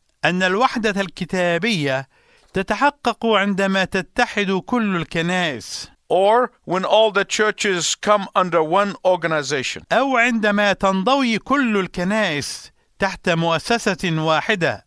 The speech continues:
Speaker 1: أو منظمة واحدة.
Speaker 2: But that is not the unity that the Bible talks about.
Speaker 1: ولكن ليست هذه هي الوحدة التي يتحدث عنها الكتاب المقدس.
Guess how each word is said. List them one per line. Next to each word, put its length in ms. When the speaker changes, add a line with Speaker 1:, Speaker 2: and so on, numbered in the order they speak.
Speaker 1:
أو 140
منظمة 1000
واحدة. 500
Speaker 2:
But 140
that 160
is 140
not 200
the 100
unity 400
that 200
the 80
Bible 440
talks 420
about. 320
Speaker 1:
ولكن 640
ليست 480
هذه 440
هي 160
الوحدة 720
التي 360
يتحدث 640
عنها 340
الكتاب 480
المقدس. 800